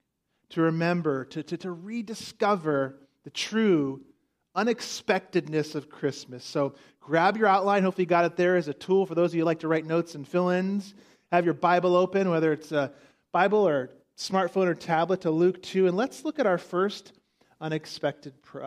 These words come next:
uh, surprise. The first one is this: the unexpected family and humble birth.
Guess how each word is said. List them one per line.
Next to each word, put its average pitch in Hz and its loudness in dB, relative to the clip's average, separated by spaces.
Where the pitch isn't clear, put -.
uh, 131 -10
surprise. 117 -8
The 135 -16
first 254 -6
one 196 0
is 156 -4
this: - -12
the 143 -18
unexpected 214 -6
family 131 -6
and 139 -12
humble 139 -6
birth. - -20